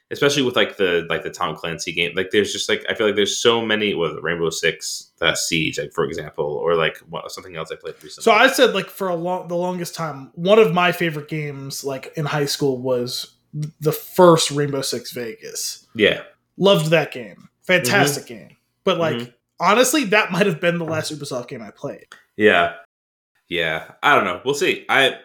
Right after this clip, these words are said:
Speaker 1: I'm obviously, like, I'm gonna play it. I love, I love Star Wars. I love it. So, like, I'm, I'm
Speaker 2: Yeah.
Speaker 1: interested to check it out.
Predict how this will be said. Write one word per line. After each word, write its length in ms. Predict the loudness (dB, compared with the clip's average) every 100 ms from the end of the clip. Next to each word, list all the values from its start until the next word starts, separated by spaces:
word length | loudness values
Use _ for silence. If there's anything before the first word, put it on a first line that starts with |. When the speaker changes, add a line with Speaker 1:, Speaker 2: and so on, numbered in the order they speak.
| _
Speaker 1:
I'm 200 | -2 -2
obviously, 380 | 0 -2 -2 -4
like, 160 | -4 -2
I'm 220 | 0 0
gonna 240 | 2 0 0
play 280 | -4 -4 -4
it. 100 | -4
I 140 | -2
love, 360 | 0 0 -2 -6 -4
I 120 | -2
love 260 | 2 0
Star 260 | 0 2 2
Wars. 300 | 2 -4 -8
I 80 | -4
love 200 | -2 -2
it. 100 | -6 -14 -6
So, 440 | 0 2 2 0
like, 220 | -2 -2
I'm, 260 | -2 -4 -6
I'm 180 | -8 -4
Speaker 2:
Yeah. 60 | -4
Speaker 1:
interested 320 | -4 -8 -14
to 80 | -14
check 200 | -12 -8
it 60 |
out. 200 | -6 -8